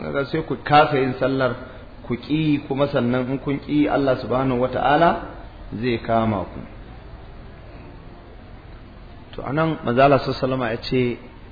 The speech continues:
"Wa ma, wa lam yamna'ni min al-khuruj ilaykum illa anni khashitu an tufrada alaykum."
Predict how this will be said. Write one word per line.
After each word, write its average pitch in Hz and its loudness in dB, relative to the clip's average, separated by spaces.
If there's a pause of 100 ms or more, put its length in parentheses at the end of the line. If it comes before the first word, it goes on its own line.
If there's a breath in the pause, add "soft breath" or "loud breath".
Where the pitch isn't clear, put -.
(200)
"Wa 107 -2
ma, 131 4 (560)
wa 113 0
lam 143 2
yamna'ni 127 0
min 135 2
al-khuruj 117 0
ilaykum 120 2
illa 131 4
anni 123 2
khashitu 123 0
an 120 4
tufrada 127 6
alaykum." 101 0